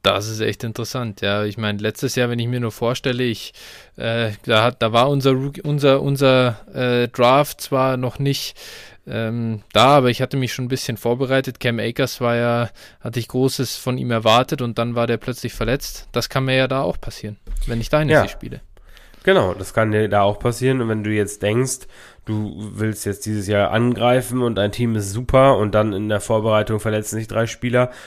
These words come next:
Speaker 2: dann kann es unter Umständen dann Sinn machen, dann noch Spieler wegzutraden, zu sagen, okay, ähm, das ist vielleicht doch erst nächstes Jahr soweit.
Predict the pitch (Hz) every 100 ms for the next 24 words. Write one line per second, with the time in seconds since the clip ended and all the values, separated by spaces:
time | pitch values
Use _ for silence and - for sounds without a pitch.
0 | - - - 110 104 101 101 - 110 110
1 | 90 117 87 113 - 117 - 117 117 -
2 | - 110 107 104 113 120 117 - 113 104
3 | 110 117 - - 135 135 175 - 107 -
4 | 95 90 87 87 98 104 92 - 113 123
5 | - - - - 113 107 107 - 104 110
6 | - - - - 120 120 156 165 65 -
7 | - 113 104 107 117 113 113 101 104 95
8 | 95 92 85 92 -